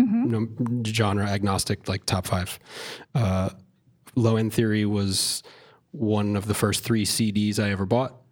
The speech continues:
Speaker 2: and it has stayed in my life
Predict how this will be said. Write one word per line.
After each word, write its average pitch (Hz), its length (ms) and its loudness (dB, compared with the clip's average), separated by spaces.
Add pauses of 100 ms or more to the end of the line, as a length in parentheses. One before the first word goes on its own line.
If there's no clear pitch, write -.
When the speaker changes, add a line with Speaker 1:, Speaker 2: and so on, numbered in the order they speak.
(480)
Speaker 2:
and 104 120 2
it 95 100 0
has 107 200 0
stayed 104 720 -2 (480)
in 117 160 2
my 107 140 2
life 98 580 -2